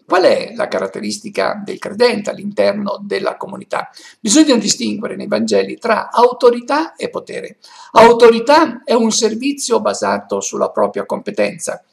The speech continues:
e questo è evangelico. Eh, chi ha l'autorità non impone, ma propone, non dirige la vita degli altri, ma serve e soprattutto accorcia le distanze tra chi l'esercita e chi ne usufruisce.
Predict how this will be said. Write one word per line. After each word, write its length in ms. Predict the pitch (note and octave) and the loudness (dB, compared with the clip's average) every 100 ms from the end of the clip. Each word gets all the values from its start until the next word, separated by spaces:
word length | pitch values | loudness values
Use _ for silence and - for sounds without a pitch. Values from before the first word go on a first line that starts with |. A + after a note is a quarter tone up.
| _ | _
e 120 | A3+ | -6
questo 360 | - G3+ - G#3+ | -2 -2 -2 -2
è 120 | - | 0
evangelico. 760 | - - G3+ A2 - - - - _ - _ | -2 -2 -2 -2 -2 -8 -14 -14 _ -20 _
Eh, 340 | - - G#2+ - | -2 0 0 -2
chi 180 | A3 A#3+ | 2 4
ha 80 | |
l'autorità 880 | G#3+ G3+ G#3 G3+ G3+ A3+ A3+ G3+ - _ _ | 6 4 2 -2 0 2 4 2 -6 _ _
non 540 | G#3+ G3+ C4 B3+ A#3 - | -2 4 6 4 -4 -6
impone, 720 | A3+ F#3+ - A3+ - - - _ | -4 0 6 6 4 -6 -16 _
ma 400 | G#2+ G2+ G2+ - | -2 -2 -2 -10
propone, 640 | - G#2 - C5 - - - - - | -6 -2 6 6 6 -4 -12 -20 -8
non 340 | G#3 A3 D#4+ C4+ | 2 6 6 6
dirige 420 | A#3+ C4+ A#3+ G3+ | 2 0 0 -2
la 140 | G3 | -4
vita 200 | G#3 G3+ | -4 -4
degli 220 | G3+ G#3 | -4 0
altri, 460 | G2+ - - - G#3+ | 0 0 -6 -18 -12
ma 140 | G#3+ F#3+ | -6 0
serve 440 | - A#3 G3+ - - - | 2 2 0 -8 -12 0
e 120 | A#3 | 4
soprattutto 720 | C4 - A3+ F4 F4+ - A3 | 4 4 4 2 2 2 2
accorcia 760 | - - D#4 E4 - - - - _ _ | 0 0 2 2 0 -6 -8 -10 _ _
le 120 | G#3+ | -8
distanze 760 | A3+ B3 - - G3+ - C4+ | -4 -2 -2 -2 -4 -4 -4
tra 180 | - G2 | -2 -6
chi 140 | - A3 | -6 -6
l'esercita 680 | C#4 - - - A2 C4+ | -4 -6 -8 -6 -2 -4
e 140 | - G#3 | -4 -6
chi 240 | A#2 A2+ | -4 -8
ne 120 | - G#2 | -4 -4
usufruisce. 760 | G#2 G2+ B2 C3+ A2+ - - | -4 -6 -6 -6 -4 -4 -6